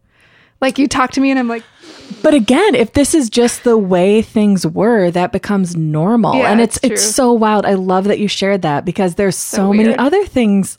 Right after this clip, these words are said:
Speaker 2: like that, like these common practices.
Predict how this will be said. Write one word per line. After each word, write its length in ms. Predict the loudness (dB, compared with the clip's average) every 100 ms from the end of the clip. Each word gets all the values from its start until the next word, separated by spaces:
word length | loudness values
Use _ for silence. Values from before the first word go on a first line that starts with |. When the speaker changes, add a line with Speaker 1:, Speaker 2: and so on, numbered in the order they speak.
| _
Speaker 2:
like 460 | -6 -2 -2 -2 -4
that, 360 | -4 -4 -6
like 240 | -4 -4 -6 _
these 440 | -8 -4 -4 -4
common 600 | -10 -12 -8 -4 0 0 -2
practices. 1040 | -4 -6 -4 -4 -4 -4 -2 -4 -8 -14